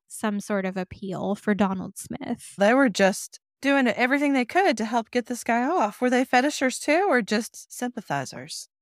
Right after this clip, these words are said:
Speaker 1: They were well-paid lawyers is what they
Speaker 2: <laughs>
Speaker 1: were.
Speaker 2: All right, fair enough.
Speaker 1: So most of these appeals were denied.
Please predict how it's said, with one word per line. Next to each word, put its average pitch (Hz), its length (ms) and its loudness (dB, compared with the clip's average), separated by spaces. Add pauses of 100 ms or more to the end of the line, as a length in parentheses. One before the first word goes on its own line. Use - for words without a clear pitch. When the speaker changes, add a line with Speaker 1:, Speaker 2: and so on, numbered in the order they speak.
Speaker 1:
They 247 180 4
were 214 200 2
well-paid 262 720 0
lawyers 202 720 2
is 208 100 -14
what 196 240 -6
they 185 200 -8
Speaker 2:
<laughs> - 40 -8
Speaker 1:
were. - 460 -6 (120)
Speaker 2:
All 208 140 6
right, 147 240 0
fair 185 240 0
enough. 143 480 -8
Speaker 1:
So 320 400 0
most 359 380 0
of 381 80 2
these 311 200 0
appeals 233 460 -4
were 214 80 -2
denied. 185 640 -6